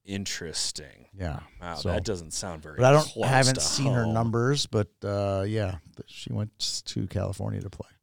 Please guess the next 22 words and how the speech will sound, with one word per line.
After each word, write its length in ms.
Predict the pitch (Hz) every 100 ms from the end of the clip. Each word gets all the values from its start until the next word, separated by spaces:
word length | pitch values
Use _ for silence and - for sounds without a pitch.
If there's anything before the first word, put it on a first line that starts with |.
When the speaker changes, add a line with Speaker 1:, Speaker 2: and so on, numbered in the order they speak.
| _
Speaker 1:
But 120 | 92 90
outside 460 | 104 98 110 101
of 120 | 90
Celia 500 | - - 101 95 90
Dahl, 560 | 85 92 85 87 85 85
the 220 | 87 85
Spartans 600 | 78 - 90 78 82 80 92
lose 440 | 90 85 80 - _ 101 _
virtually 580 | 82 85 - 117 117 131
nothing. 480 | 135 131 - 147 151 _ _ _ _ _ _ _ _ _ _ _ _ _ _ _ 135
Speaker 2:
Oh, 40 |
Speaker 1:
Josie 280 | 104 98 92
Speaker 2:
May, 120 | 123 123 101
Speaker 1:
Raish, 120 | 123
Speaker 2:
May 80 | 123
Grandy? 540 | 107 110 113 139 165 -
Speaker 1:
Bridget 300 | 98 95 92
Kringen, 540 | - 110 107 101 98 98
and 200 | 92 90
May 160 | 92 87
Grandy. 400 | 92 87 82 85 _ 95
Speaker 2:
Yep. 140 | 113